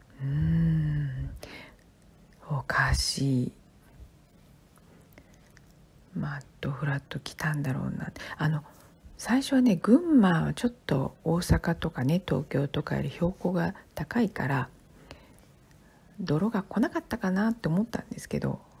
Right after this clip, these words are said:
来てましたね。あの、この辺は標高が百メーターぐらいです、大体。で、東京とか大阪なんか、もうほとんど一メーター、二メーターとか、うん、せいぜい五メーターぐらいじゃないですかね。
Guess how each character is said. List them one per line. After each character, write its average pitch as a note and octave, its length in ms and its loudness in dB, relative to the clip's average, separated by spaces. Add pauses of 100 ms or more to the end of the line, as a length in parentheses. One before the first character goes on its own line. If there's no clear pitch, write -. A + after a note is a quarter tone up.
(160)
来 - 120 -20
て B3+ 180 0
ま - 160 -4
し - 100 -10
た - 140 -14
ね。 F3 680 -4 (1300)
あ F3 100 -4
の、 D#3 300 -4
こ F3 100 0
の G3+ 80 6
辺 G3 320 6
は F3+ 300 2 (320)
標 F#3+ 200 -2
高 F#3 200 0
が E3+ 240 2
百 - 280 -2
メ G3 180 6
ー G3+ 40 -2
タ G#3+ 120 -2
ー G#3+ 100 2
ぐ A3+ 100 4
ら - 80 2
い - 80 -6
で - 120 -4
す、 - 180 -12 (240)
大 - 260 -8
体。 - 240 -4 (480)
で、 D#3 300 -2 (500)
東 F#3 180 -4
京 G3 160 0
と G#3+ 120 0
か E3 100 2
大 E3+ 60 0
阪 D3+ 240 -4
な D3+ 100 0
ん D3+ 60 -2
か、 - 260 -8 (640)
も C#3 100 -2
う C#3 40 -6
ほ - 100 -14
と D#3 140 -4
ん - 20 -2
ど - 80 -8 (340)
一 - 200 -6
メ C#3+ 100 2
ー D3 40 -4
タ C#3 100 -4
ー、 - 20 -2
二 C3+ 140 0
メ C#3+ 120 2
ー C#3+ 80 -4
タ - 120 -8
ー - 40 -10
と - 100 -12
か、 - 220 -12 (680)
う - 80 0
ん、 - 60 -8 (140)
せ - 160 -6
い - 20 -2
ぜ - 100 -4
い - 20 -2
五 C#3+ 160 2
メ D3+ 120 4
ー D#3+ 40 0
タ E3 140 2
ー - 20 2
ぐ F3 80 4
ら D#3+ 80 4
い C#3+ 40 -4
じ D3+ 60 -6
ゃ C#3+ 60 0
な C#3+ 80 0
い - 80 -6
で D3 80 -12
す - 100 -16
か - 100 -10
ね。 D3 280 0